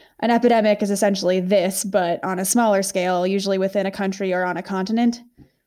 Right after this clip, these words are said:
It becomes a pandemic when it becomes, like, a global phen-, a, a global thing. And so the fact, because it was only in China and Asia for a while, it wasn't, it, why it didn't get p-, declared pandemic status until pretty recently was because I think it didn't, hadn't really spread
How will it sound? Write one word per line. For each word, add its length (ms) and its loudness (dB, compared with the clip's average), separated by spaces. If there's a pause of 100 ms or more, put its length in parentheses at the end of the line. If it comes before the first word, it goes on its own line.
(220)
It 60 -4
becomes 260 -2
a 60 -2
pandemic 580 -2
when 120 -4
it 80 -6
becomes, 360 -8
like, 180 -6
a 80 -6
global 380 -2
phen-, 220 -8
a, 240 -4
a 40 -2
global 360 -2
thing. 280 -12 (800)
And 160 0
so 360 2
the 100 -4
fact, 300 -2
because 180 -2
it 80 -2
was 80 -2
only 300 0
in 100 0
China 320 -2
and 160 -2
Asia 380 0
for 140 -2
a 60 2
while, 300 2
it 80 0
wasn't, 380 -2
it, 240 -10
why 160 -2
it 160 -2
didn't 160 0
get 240 -4
p-, 100 -8
declared 400 -6
pandemic 680 -6 (440)
status 640 0
until 200 -2
pretty 240 -4
recently 420 -2
was 160 0
because 400 -2
I 60 0
think 300 -6
it 100 -10
didn't, 200 -4
hadn't 200 -4
really 160 -2
spread 420 -4